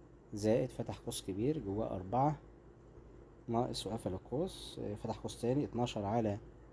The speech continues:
آه، أربعة، قفل القوس، كل أس اتنين، وبعدين،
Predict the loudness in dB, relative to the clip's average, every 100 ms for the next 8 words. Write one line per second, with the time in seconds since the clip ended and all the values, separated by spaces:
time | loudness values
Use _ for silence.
0 | -20 -20 -6 0 4 4 2 0 -2 2
1 | 4 2 0 0 -2 0 -2 -2 0 0
2 | 0 -2 -2 2 2 2 2 4 4 6
3 | 6 6